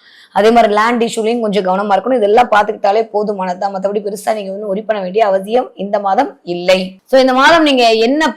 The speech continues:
பார்ப்பீங்க அப்படின்னா, ஊஞ்சல் பார்ப்பீங்க. பாத்தீங்கன்னா என் கிட்ட சொல்லுங்க, நிறைய தனுசு ராசிக்காரங்க இந்த ஊஞ்சல் பார்க்க போறீங்க.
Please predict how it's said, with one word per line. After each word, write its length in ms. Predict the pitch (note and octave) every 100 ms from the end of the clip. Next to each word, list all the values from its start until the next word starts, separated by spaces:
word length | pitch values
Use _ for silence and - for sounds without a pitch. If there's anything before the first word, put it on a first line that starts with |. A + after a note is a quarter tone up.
| _
பார்ப்பீங்க 560 | B3 D#4 - C4+ A3+ A#3 A#3+ G3+
அப்படின்னா, 300 | G3 G#3+ A#3+ A3+ A3+
ஊஞ்சல் 380 | C#4 D4 C4 F#3
பார்ப்பீங்க. 380 | F#3+ F#3+ F3 F3+
பாத்தீங்கன்னா 420 | G3 - G3+ A3
என் 240 | G#3+ F#3+ F#3
கிட்ட 140 | - A3+
சொல்லுங்க, 360 | G3 G3 G3+
நிறைய 320 | F#3+ F#3+ A3+ B3
தனுசு 300 | G#3 A#3 A3+
ராசிக்காரங்க 440 | - G3+ F#3+ G3+
இந்த 160 | G3 G#3
ஊஞ்சல் 400 | G#3+ C4 A#3 G3+
பார்க்க 300 | E3+ E3 E3
போறீங்க. 240 | F3